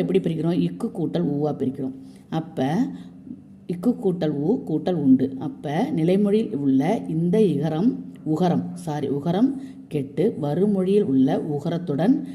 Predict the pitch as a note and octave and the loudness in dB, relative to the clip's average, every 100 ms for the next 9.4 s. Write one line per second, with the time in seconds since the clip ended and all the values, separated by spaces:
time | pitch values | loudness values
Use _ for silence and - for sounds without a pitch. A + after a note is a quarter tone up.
0 | - - D#3+ D#3 D#3+ - - C#4 A#3+ D3+ | -10 0 2 4 4 0 0 4 4 4
1 | C3 C3 - - - - - - - - | 2 -2 -8 -16 -18 -20 -20 -20 -20 -20
2 | - - - - E3+ G#3+ E3+ C#3+ C#3 C#3+ | -20 -20 -20 -6 -2 0 2 0 0 -4
3 | C3+ B2+ - - - D#3+ E3+ E3+ D#3+ C#3 | -6 -6 -10 -18 -6 0 2 2 0 0
4 | E3 C4 - - E3 F3+ A#3+ - - D3+ | -2 -4 -8 -4 0 4 4 2 -2 0
5 | B2+ C3 C3 - - - - - - - | 2 2 0 -2 -12 -18 -20 -20 -20 -12
6 | G3 F3 F#3+ E3+ E3 G3 - B3+ B3+ A3+ | -10 -2 0 2 2 0 0 2 2 0
7 | F3 F3 F#3 - D3 C#3+ C#3 - - B3+ | -2 0 0 2 0 0 -2 -4 4 6
8 | G#3+ F#3 F#3 F3+ F3 F3+ F3 - A3 E3 | 6 6 2 2 0 0 0 0 -4 -4
9 | D#3 D3 C3+ | -2 0 4